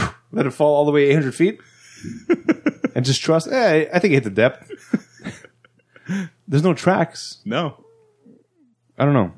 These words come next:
Speaker 1: I don't know how they, it doesn't matter. <laughs>
Speaker 2: So they, uh, figured out that the bomb can't, uh,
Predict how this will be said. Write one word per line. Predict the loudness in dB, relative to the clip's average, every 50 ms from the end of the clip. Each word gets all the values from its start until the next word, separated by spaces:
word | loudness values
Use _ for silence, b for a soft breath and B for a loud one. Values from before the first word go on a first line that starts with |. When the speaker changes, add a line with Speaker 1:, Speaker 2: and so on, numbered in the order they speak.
| -2
Speaker 1:
I | 0
don't | 0 2
know | 2
how | 2
they, | 2 2 2 2
it | 0 -4 -8 -16 _ _ _ _ _ _ _ _ _ -12 -10
doesn't | -6 -4 -4
matter. | -4 -4 -6 -12 _ _ _ B B B B B B B B B B B B B B _ -6
<laughs> | -2 0 0 0 -2 -6 -10 -10 -10 -8 -8 -8 -10 -12 -16 -20 _ _ _ _ _ _ _ _ _ _ b b b b b b b b b b
Speaker 2:
So | 0 2 2 2 4
they, | 2 2 4 4 2
uh, | 2 2 2 2 2 0 -2 -4 -6 -8 _
figured | _ 0 2 2 2 2
out | 0 0 0
that | -2 -4 -4
the | -6
bomb | 0 2 2 2 2 2 0 0 -4 -6 -10 _ _ -18 _
can't, | -6 -4 -2 -2 0 -2 -4 -6 -10 _ _ _ _ _
uh, | -6 -4 -4 -4 -6 -6 -8 -8 -10